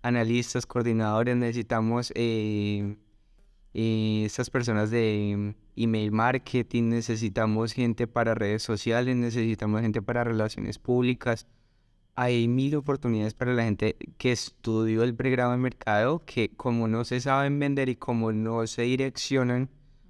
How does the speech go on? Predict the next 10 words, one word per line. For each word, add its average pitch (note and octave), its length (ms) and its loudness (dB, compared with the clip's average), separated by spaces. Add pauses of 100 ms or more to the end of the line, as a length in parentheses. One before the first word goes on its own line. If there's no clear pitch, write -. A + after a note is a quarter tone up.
(160)
pues B2+ 340 -2
no B2+ 260 2
llegan B2 320 0
a C3 60 2
donde A2+ 200 0
deben G#2 220 0
llegar B2 400 0
y B2 120 -4
por A#2+ 180 -2
eso A#2+ 360 -2